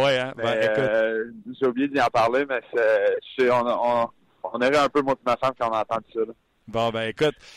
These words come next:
Speaker 1: chapeau à toi, chapeau à ta conjointe également.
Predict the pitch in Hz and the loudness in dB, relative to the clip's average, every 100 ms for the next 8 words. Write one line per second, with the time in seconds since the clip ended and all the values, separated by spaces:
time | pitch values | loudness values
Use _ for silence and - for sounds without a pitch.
0 | - - - 160 190 185 170 202 - 185 | -20 -6 0 0 2 2 2 0 2 2
1 | 214 202 180 185 160 190 175 156 156 151 | 0 0 0 2 2 2 -2 -2 0 0
2 | 160 185 | -2 -4